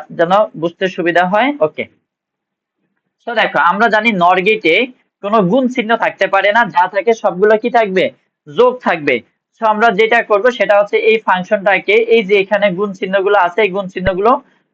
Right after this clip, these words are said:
সরাইতে হবে। এই গুণ চিহ্ন সরানোর জন্য আমরা প্র-, একটা, প্রত্যেকটা অংশের উপরে দুইটা দুইটা করে নট দিয়ে দিব, প্রত্যেকটা অংশের উপরে দুইটা করে নট দিব। So দেখো এখানে একটা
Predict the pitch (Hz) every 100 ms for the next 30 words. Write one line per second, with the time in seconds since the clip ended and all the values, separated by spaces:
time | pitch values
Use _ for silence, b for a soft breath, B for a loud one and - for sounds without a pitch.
0 | _ 214 202 196 202 170 127 113 _ _
1 | _ 214 233 196 233 214 220 240 240 185
2 | 190 214 196 196 214 214 180 190 - 202
3 | 214 - - 202 - 214 185 - 220 -
4 | 233 233 220 226 208 196 220 233 214 214
5 | 220 202 214 - 214 214 185 165 156 165
6 | 139 110 - _ _ - 202 196 220 240
7 | 220 - 220 208 226 240 190 208 220 208
8 | 214 240 196 160 143 143 110 - _ _
9 | _ - 226 190 190 247 220 196 214 220
10 | 208